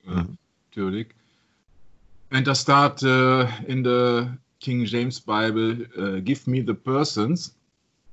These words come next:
Speaker 1: En dat ga-, dat komt van, eh, Hebreeuws, nefesh. A breathing creature.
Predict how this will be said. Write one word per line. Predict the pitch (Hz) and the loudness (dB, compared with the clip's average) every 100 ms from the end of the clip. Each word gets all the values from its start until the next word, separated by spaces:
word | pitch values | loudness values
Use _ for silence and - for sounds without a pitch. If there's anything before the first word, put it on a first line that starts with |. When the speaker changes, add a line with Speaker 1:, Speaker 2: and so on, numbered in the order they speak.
| - - - - _ | -20 -20 -20 -20 _
Speaker 1:
En | - 107 | -6 -2
dat | 113 - | -2 -4
ga-, | - 117 117 101 | 0 2 2 -2
dat | 113 98 - | -6 -6 -10
komt | 120 120 120 | -8 -8 -4
van, | 120 113 110 | -2 0 0
eh, | 107 107 104 | -2 -2 -2
Hebreeuws, | 104 113 120 113 127 - _ _ _ _ | -4 -2 -2 -2 -6 -12 _ _ _ _
nefesh. | - 117 127 110 139 - - _ _ _ _ _ _ _ _ - - _ _ - - | -6 -4 -2 -2 0 -2 -4 _ _ _ _ _ _ _ _ -20 -20 _ _ -20 -14
A | 135 117 | -6 -4
breathing | 113 127 165 - 143 143 | 2 4 4 2 0 0
creature. | - 131 160 - 95 80 | 0 0 0 -2 -4 -6